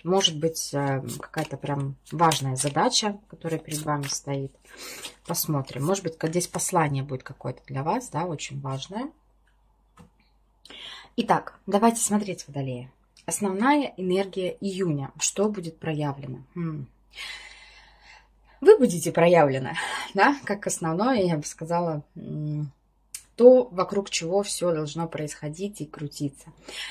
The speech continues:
Не в плохом проявлении, да, какого-то там эгоизма и так далее, а действительно в хорошем. Когда мои желания важны, я для себя на первом месте. Э, действительно,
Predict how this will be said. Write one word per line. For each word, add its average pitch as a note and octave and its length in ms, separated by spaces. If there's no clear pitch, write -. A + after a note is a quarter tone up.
Не A3 240
в A#3 100
плохом A#3+ 400
проявлении, D#3+ 640
да, E3+ 220
какого-то - 400
там D3 220
эгоизма D3+ 480
и - 20
так C#3 180
далее, C3+ 340
а - 100
действительно F3 400
в F3 60
хорошем. G#3 600
Когда G#3+ 480
мои G#3 260
желания G3+ 500
важны, D3+ 460
я G3 280
для F#3 180
себя E3 360
на F3+ 120
первом D#3+ 460
месте. D3 420
Э, E3+ 180
действительно, F3 840